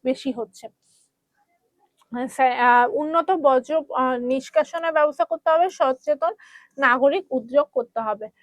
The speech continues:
ভূগর্ভস্থ পানি অতিরিক্ত ব্যবহার, এটা জ-, আহ, ভূগর্ভস্থ পানি অতিরিক্ত ব্যবহার হলে স্তর কমে যাচ্ছে, নলকূপ শুকিয়ে যাচ্ছে, আর্সেনিক এর দূষণ। আগেই বলছিলাম যে নলকূপের, আহ,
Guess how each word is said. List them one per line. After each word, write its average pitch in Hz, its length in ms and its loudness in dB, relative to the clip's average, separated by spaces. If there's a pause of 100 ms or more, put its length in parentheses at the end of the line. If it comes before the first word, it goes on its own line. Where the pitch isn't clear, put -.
(320)
ভূগর্ভস্থ 349 680 6
পানি 339 340 2
অতিরিক্ত 320 420 -2
ব্যবহার, 220 500 -2 (420)
এটা 320 400 6
জ-, 330 180 -6 (100)
আহ, 262 280 6 (160)
ভূগর্ভস্থ 339 640 8
পানি 359 240 4
অতিরিক্ত 339 360 4
ব্যবহার 349 400 10
হলে 349 280 6
স্তর 320 440 8
কমে 254 340 0
যাচ্ছে, 247 420 2
নলকূপ 269 500 0
শুকিয়ে 320 400 4
যাচ্ছে, 226 340 0
আর্সেনিক 277 720 0 (400)
এর 381 600 2
দূষণ। 233 400 -4
আগেই 247 380 -2
বলছিলাম 359 540 0
যে 381 120 0
নলকূপের, 294 920 4
আহ, 240 260 4